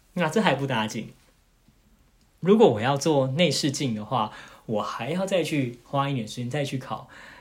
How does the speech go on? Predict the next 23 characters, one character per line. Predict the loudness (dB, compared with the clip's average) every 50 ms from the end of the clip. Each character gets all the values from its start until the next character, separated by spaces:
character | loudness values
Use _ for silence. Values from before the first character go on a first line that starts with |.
| -18 _ -2
内 | 0 0 0 0
视 | 0 0 -2 -2 -2
镜 | -2 -2 -2 -2 -4
的 | -4 -8 -10
专 | -8 -6 -6 -6
科 | -8 -8 -10 -10
医 | -10 -10
师。 | -10 -10 -10 -10 -10 -12 -14 -16 _ -8
哦， | -6 -6 -6 -6
是 | -6 -4 -4
不 | -4
是 | -2 -2
永 | 0 0 0 0
远 | 0 -2 -4 -6 -8
的 | -12
试 | -10 -8 -6 -6
都 | -6 -6
考 | -8 -8 -8 -8 -8
不 | -8 -10 -12
完？ | -12 -12 -14 -16 -20 _ _ _ _ -20 -20 -20 -20 -20 -20 -20 -20 -20 -20 -14 -10
哦， | -10 -10 -10 -12 -20 -20 -20 -20 -20 -12 -4
所 | 0 4 4
以， | 4 4 0 -6